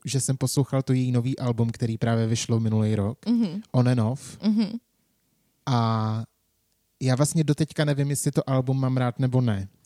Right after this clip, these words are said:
Speaker 2: OK, zajímavý.
Speaker 1: Takže tam tu poslechovost mám čistě z nějakého mýho jako průzkumnýho důvodu,
Speaker 2: Mhm.
Speaker 1: že jsem poslouchal ty,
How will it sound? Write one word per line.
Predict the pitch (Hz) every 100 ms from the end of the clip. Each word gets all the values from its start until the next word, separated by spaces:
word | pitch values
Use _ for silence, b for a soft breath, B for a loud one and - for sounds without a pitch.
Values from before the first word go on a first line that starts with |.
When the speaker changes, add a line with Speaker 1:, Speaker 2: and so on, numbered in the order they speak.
| -
Speaker 2:
OK, | - 247 220
zajímavý. | 220 269 180 170 202
Speaker 1:
Takže | 143 131 156
tam | 160
tu | 160 160
poslechovost | 147 - 156 151 151
mám | 139 143 135 -
čistě | 147 - 147 139
z | -
nějakého | 135 123 - 131 127
mýho | 127 123 120 123
jako | 120 - 123 117 113 113 113 120 _ _ -
průzkumnýho | - 123 123 - - 127 123 120 123 123 120 117 113 110 123 - _ _ _ 120
důvodu, | 120 104 101 101 160 220
Speaker 2:
Mhm. | 208 208 175 B B
Speaker 1:
že | - 127 123 127
jsem | 139 127
poslouchal | 131 131 - 123
ty, | - 120 117